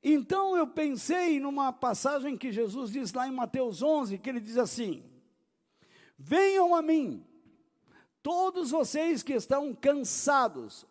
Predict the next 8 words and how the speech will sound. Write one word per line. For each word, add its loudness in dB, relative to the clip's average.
Olha, 0
de -6
carregar 4
o -4
quê? 4
Suas 0
cargas 0
pesadas. -2